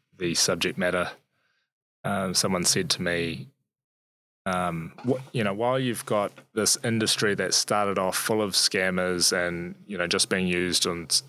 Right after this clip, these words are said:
dark web and Silk Road, it is moving really rapidly to, um, uh, being more integrated in the mainstream." Um,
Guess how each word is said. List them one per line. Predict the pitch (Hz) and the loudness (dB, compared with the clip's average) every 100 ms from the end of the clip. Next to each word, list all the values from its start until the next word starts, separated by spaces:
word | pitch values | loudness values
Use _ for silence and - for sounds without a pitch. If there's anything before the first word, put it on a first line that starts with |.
| - _ _ _ - | -12 _ _ _ 0
dark | 98 - 98 | 0 0 0
web | 92 87 | -2 0
and | 85 | 2
Silk | 101 95 - | 2 0 0
Road, | 92 90 87 - - - - - - _ _ _ _ _ | 0 2 0 -4 -12 -16 -18 -20 -20 _ _ _ _ _
it | 120 - | -2 0
is | 107 101 | 0 2
moving | 107 101 98 90 | 0 0 -2 -4
really | - 101 107 107 101 92 | -6 -2 2 2 2 0
rapidly | 90 87 95 90 85 80 80 - - - - _ _ | 0 0 -2 0 0 0 -2 -6 -16 -20 -20 _ _
to, | - 95 90 85 - 95 | 0 2 2 0 -2 0
um, | 90 87 82 82 - _ _ _ _ _ _ _ | 0 0 -4 -10 -18 _ _ _ _ _ _ _
uh, | 104 98 - - | -2 -2 -6 -2
being | 98 90 92 - | 0 0 -2 -2
more | 113 107 110 | 0 2 2
integrated | 101 98 95 95 90 90 | 0 0 0 0 0 0
in | 90 90 - | 0 -2 -6
the | 95 92 | -6 0
mainstream." | 90 92 87 - 95 90 87 90 - _ _ _ _ _ _ _ | 0 2 0 0 0 0 -2 -4 -10 _ _ _ _ _ _ _
Um, | 92 90 90 87 82 | 0 2 0 -2 -4